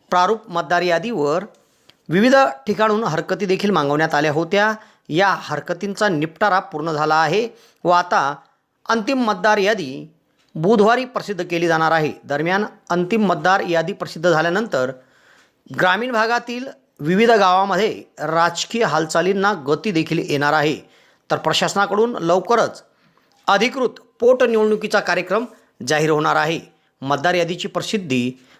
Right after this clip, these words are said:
तहसीलदार मोहनमाला नाझिरकर, निवासी नायब तहसीलदार संतोष विनंते,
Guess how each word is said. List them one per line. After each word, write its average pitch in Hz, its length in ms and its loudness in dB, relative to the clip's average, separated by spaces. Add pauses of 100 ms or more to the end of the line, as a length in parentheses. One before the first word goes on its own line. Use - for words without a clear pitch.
(180)
तहसीलदार 226 380 2
मोहनमाला 202 520 0
नाझिरकर, 185 580 0 (420)
निवासी 220 380 2
नायब 220 180 -2 (100)
तहसीलदार 185 420 -4
संतोष 165 500 -2
विनंते, 196 720 2